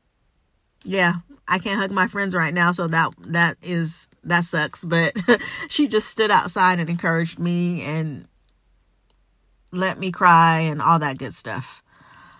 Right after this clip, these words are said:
So, um, then I shared the information with another friend who is really good at revising resumes.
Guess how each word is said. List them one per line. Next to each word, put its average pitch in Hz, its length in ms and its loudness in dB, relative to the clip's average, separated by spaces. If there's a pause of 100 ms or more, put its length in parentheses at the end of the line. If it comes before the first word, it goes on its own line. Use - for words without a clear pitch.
(240)
So, 185 920 0 (240)
um, 165 600 2 (1160)
then 202 300 2
I 220 160 4
shared 170 500 2
the - 160 -8
information 160 800 -4
with 151 240 -4
another 214 420 -2
friend 92 420 -10 (100)
who - 180 -8
is 165 260 -4
really 214 360 -2
good 180 420 0 (400)
at 180 240 -2
revising 226 880 2
resumes. 143 800 -2